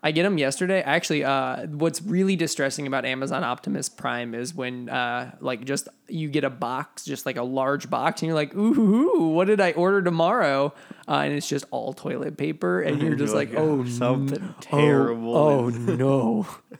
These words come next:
Speaker 2: <laughs> I like how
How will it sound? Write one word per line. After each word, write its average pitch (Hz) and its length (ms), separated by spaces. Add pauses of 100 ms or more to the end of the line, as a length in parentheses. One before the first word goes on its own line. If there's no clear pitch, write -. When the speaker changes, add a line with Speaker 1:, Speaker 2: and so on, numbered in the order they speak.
(120)
Speaker 2:
<laughs> - 760 (840)
I 190 120
like 240 340
how 143 440